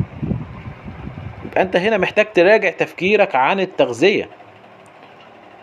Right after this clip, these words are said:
التجارب بتاعت المربيين اللي زيي وزيك، بلاش أنا، أثبتت إن الكلام اللي أنت بتقوله ده غير صحيح. طيب نمرة اتنين، الأرانب مش محتاجة أرقام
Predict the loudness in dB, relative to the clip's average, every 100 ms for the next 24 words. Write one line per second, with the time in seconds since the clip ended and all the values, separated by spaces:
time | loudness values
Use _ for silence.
0 | -20 -20 -20 -12 -4 0 4 6 4 2
1 | 0 2 2 2 2 2 2 2 2 4
2 | 4 4 2 2 2 4 2 4 2 0
3 | -6 0 2 2 2 0 -2 -6 -20 -16
4 | -16 -10 -4 -4 -4 0 2 2 0 0
5 | -2 -4 0 2 2 0 -2 0 0 0
6 | 0 2 4 2 2 2 2 2 -2 0
7 | 0 0 -2 -6 -12 -14 -16 -16 -18 -16
8 | -16 -16 -2 -2 -2 -2 0 2 0 0
9 | -2 -4 -10 -20 -20 -20 -20 -20 -20 -20
10 | -18 -16 -16 -18 -18 -16 -16 -16 -8 0
11 | 2 4 4 2 0 0 2 -2 2 4
12 | 6 4 4 2 2 0 -6